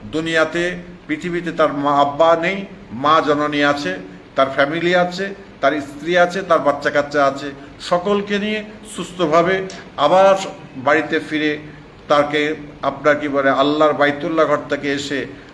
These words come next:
আল্লাহর ইবাদত বান্দেগীর উপর রেখে, সংসার ধর্মকে ঠিক রেখে আল্লাহ পাক চলার মতো যেন তৌফিকটুকু দান করেন। এবং তিনি হেঁটে যাওয়ার পরে যাদের সঙ্গে, যেই কাফেলার সঙ্গে তিনি ফিরবেন,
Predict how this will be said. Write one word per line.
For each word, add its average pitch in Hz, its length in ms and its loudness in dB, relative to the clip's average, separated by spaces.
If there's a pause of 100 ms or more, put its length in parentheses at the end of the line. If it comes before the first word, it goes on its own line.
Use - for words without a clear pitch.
(140)
আল্লাহর 147 420 0
ইবাদত 139 400 0
বান্দেগীর 143 460 0
উপর 139 180 -4
রেখে, 139 360 -4 (280)
সংসার 180 460 0
ধর্মকে 151 380 0 (100)
ঠিক 147 180 -4
রেখে 135 180 -2
আল্লাহ 127 260 2
পাক 127 160 0
চলার 139 280 4
মতো 147 360 -4 (300)
যেন 135 220 0
তৌফিকটুকু 139 580 2
দান 127 280 2
করেন। 123 260 2 (420)
এবং 170 500 4
তিনি 160 200 0
হেঁটে 143 260 2
যাওয়ার 151 340 4
পরে 139 280 2 (420)
যাদের 170 320 2
সঙ্গে, 175 280 -2
যেই 175 460 -2
কাফেলার 185 360 0
সঙ্গে 170 280 -4
তিনি 151 220 -6
ফিরবেন, 143 480 -4